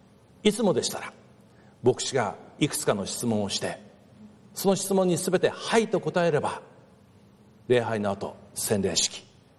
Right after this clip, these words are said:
そして教会員、神の子、こういう段取りでした。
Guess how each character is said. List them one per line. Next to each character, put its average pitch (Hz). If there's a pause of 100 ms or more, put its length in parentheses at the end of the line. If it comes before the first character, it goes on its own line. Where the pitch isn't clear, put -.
(480)
そ -
し -
て 160 (520)
教 117
会 -
員、 - (380)
神 190
の 80
子、 - (960)
こ 185
う 175
い 160
う 151
段 139
取 107
り 76
で 71
し -
た。 -